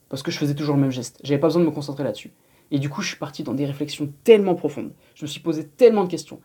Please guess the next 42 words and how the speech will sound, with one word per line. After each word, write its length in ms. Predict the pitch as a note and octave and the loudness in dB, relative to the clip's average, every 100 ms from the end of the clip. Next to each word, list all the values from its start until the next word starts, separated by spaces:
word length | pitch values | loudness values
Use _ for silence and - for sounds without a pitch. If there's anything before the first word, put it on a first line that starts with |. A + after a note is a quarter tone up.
| _ _ _ _ | _ _ _ _
À 60 | D#3+ | -6
chaque 280 | - A3+ - | -2 -2 0
pause, 280 | A3+ G#3+ - | 0 0 -2
je 120 | F3 | -4
sortais 300 | G3+ G3+ G3+ | -4 -2 -2
mon 120 | F#3+ | -2
carnet 380 | F3+ E3+ F3 F3+ | 0 0 0 2
et 100 | E3+ | 2
je 100 | D3+ | 4
notais 220 | E3+ E3 | 4 4
ce 80 | E3+ | 0
que 80 | - | -2
j'avais 220 | D3+ D3 | 0 2
réfléchi. 440 | D3 C#3 C#3+ - - _ _ - | 0 -2 -4 -6 -18 _ _ -6
Je 140 | F3 | 2
me 120 | F3+ | 4
posais 200 | F3+ F3 | 4 4
des 80 | E3+ | 4
questions 300 | E3+ D#3 D#3 | 2 -2 0
à 40 | |
moi-même 300 | D3 D3+ D3 | 2 2 2
et 80 | C#3+ | 0
tout. 140 | C#3 - - _ | -4 -10 -18 _
Et 200 | D3+ D3+ - _ - | 0 0 -4 _ -16
cet 400 | - - E3+ E3 | -12 0 2 2
exercice 460 | G#3 F#3+ F3+ F3+ C#3+ | 2 2 0 -2 -2
d'introspection 720 | F#3+ F#3 G3+ G3+ F#3 - F#3 | -2 -2 -4 -4 -6 -6 -6
pendant 400 | C#3 C3 B2+ A#2+ | -4 -4 -2 -2
huit 420 | A#2+ D3 A3 - | -2 0 -2 2
heures, 280 | F3 C#3+ - _ _ _ - | 2 0 -6 _ _ _ -16
mais 60 | |
t'imagines 440 | A#2 C#3 C3+ C3 C3+ | -8 -2 -2 -2 -4
pas 200 | D3+ E3 | -4 -4
comment 280 | - B2+ B2 | -4 -8 -8
ça 220 | - A#2 | -8 -8
a 60 | |
changé 520 | A2 - - D#3 C#3+ C#3 | -8 -6 -6 -6 -6 -6
ma 100 | A#2+ | -8
vie. 140 | - _ _ _ _ | -14 _ _ _ _
Et 80 | - | -4
je 120 | C3 | 2
remercie 580 | C#3 D#3+ F3+ F3+ - F#3+ | 4 6 4 0 -4 -12